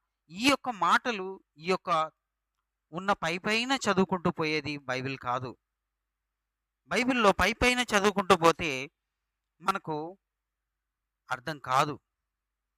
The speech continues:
లోతుల్లోకి వెళ్ళాలి, లోతుల్లో పరిశీలించాలి,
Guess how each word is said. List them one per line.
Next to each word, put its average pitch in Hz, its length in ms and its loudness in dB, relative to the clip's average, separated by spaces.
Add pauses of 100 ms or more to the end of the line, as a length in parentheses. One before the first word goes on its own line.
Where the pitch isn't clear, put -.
(160)
లోతుల్లోకి 151 640 -4
వెళ్ళాలి, 143 480 -6 (560)
లోతుల్లో 156 420 -2
పరిశీలించాలి, 160 840 -8